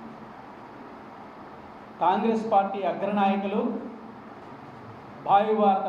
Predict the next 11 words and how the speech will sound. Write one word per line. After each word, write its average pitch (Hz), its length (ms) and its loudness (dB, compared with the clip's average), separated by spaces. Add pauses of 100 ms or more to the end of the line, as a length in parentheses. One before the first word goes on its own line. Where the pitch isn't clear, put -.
ప్రధాని 190 520 4 (1400)
రాహుల్ 208 400 6
గాంధీ 202 280 2
గారు 190 280 0 (360)
రెండు 165 200 0
వేల 196 220 4 (280)
పద్దెనిమిదిలో 202 600 2
ఇచ్చినటువంటి 190 520 -2
హామీ 180 320 2
కానీ, 196 280 4 (1600)
మొన్న 196 260 4